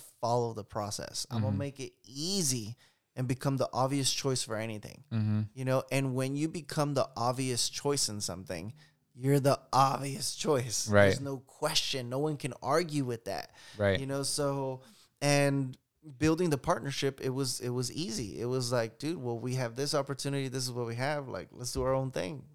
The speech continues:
Speaker 1: Like,
Speaker 2: Mm-hmm.
Speaker 1: "All right, bro, let's do it." You know, because we had already built that rapport. We knew what we were capable of. We had done events together. We had done different moves together. And now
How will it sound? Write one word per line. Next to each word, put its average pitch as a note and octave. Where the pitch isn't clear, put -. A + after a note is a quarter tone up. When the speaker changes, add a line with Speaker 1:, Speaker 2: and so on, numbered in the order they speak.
Speaker 1:
Like, -
Speaker 2:
Mm-hmm. A2
Speaker 1:
"All A#2
right, D#3+
bro, B2+
let's B2+
do F#3+
it." -
You C3
know, C#3
because C#3+
we D3
had F3
already E3
built E3
that D#3
rapport. D#3
We D3
knew E3
what D#3+
we D3
were C#3
capable C3
of. A#2
We C3+
had C#3
done C#3
events C#3
together. C3
We C#3
had C3
done C3+
different E3+
moves E3
together. B2+
And C3
now C#3+